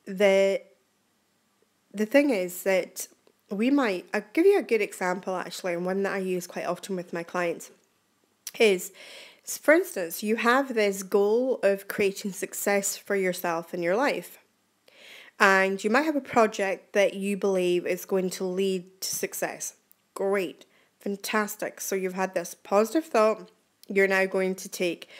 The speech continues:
massive action to make this alignment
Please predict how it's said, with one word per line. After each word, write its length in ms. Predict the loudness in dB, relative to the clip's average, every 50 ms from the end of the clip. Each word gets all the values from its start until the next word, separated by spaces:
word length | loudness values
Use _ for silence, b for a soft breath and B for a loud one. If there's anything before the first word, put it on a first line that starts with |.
| B B B B B
massive 640 | -4 -2 2 4 6 6 4 4 2 0 0 0
action 640 | 2 0 0 -2 -4 -4 -2 0 0 0 -2 -4 -6 B B B B B B B -6
to 120 | -4 -2
make 360 | 0 0 0 0 -2 -6 -2
this 440 | 0 0 0 0 -2 -4 -6 -6 -8 _ _ _ _ _ -2 0
alignment 600 | 2 4 4 4 4 4 2 0 -2 -4 -8